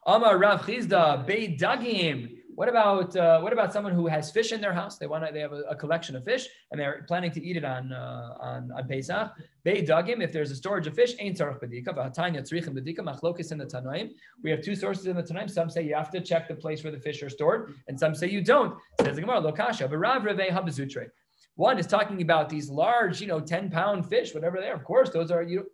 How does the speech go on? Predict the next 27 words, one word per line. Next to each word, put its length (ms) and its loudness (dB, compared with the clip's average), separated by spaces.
every, 160 -4
that's 220 -4
a 20 0
lot 260 2
of 100 -6
food. 260 -4
You 60 -8
go 180 -2
to 140 -2
a 40 0
bris, 280 -4
they 80 -10
have 160 -6
this 120 -14
massive 460 -12
fish 200 -10
there. 260 -6
People 220 -6
are 60 0
picking 300 -6
at 120 -4
it. 80 -6
It 140 -6
serves 240 4
the 80 2
whole 160 4
room. 300 -2